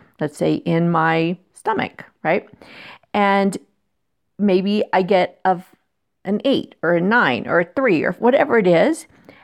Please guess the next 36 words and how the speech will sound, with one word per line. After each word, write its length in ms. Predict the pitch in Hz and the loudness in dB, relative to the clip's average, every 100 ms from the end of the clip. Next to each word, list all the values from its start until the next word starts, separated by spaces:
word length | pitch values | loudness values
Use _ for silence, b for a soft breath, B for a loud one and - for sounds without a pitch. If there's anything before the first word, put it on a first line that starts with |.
| _ | _
After 320 | - 277 - 415 | -6 -4 -2 -4
the 120 | 302 | -4
clearing, 640 | - 240 202 170 185 226 b b b | -2 0 2 2 0 -4 b b b
you 140 | 220 202 | -2 2
go 180 | 226 220 | 2 2
back 320 | 208 214 214 | 2 0 -2
and 100 | 208 | -4
you 40 | |
say, 180 | 208 180 | -4 -4
"Okay, 220 | 202 208 208 | -4 -4 -4
on 100 | 180 | -4
a 60 | |
scale 260 | 185 147 160 | -6 -6 -4
of 100 | 160 | -2
zero 180 | 139 147 | -4 -6
to 140 | - | -8
ten, 360 | - 160 165 190 | -4 -2 0 2
now 440 | 214 196 139 - B B | 2 2 0 -2 B B
how 260 | - 208 196 | -8 0 0
much 260 | 175 170 190 | 0 -2 -2
negative 380 | 175 170 165 | -2 0 0
energy 360 | 151 151 143 131 | -2 -4 -4 -6
or 60 | 156 | -6
how 180 | - | -2
much, 320 | 180 180 - b b b b b _ | -2 -4 -8 b b b b b _
um, 440 | 190 175 147 135 160 _ _ _ _ | -4 -4 -2 -6 -8 _ _ _ _
pain 520 | - 190 175 160 151 - | -12 -4 -2 -2 -4 -4
or 220 | - 151 | -2 -2
whatever 440 | 151 202 311 330 196 | 0 2 2 2 2
it 80 | 165 | 4
is," 300 | 135 285 - - _ - | 2 0 -6 -20 _ -6
again, 480 | 165 156 151 240 247 _ _ _ _ _ _ _ _ 214 214 _ | -2 0 0 -2 -4 _ _ _ _ _ _ _ _ -12 -12 _
"what's 360 | - 147 165 - | -10 -2 -2 0
it 80 | 180 | 0
at 160 | 170 | 0
now?" 320 | 139 120 - | 0 -4 -6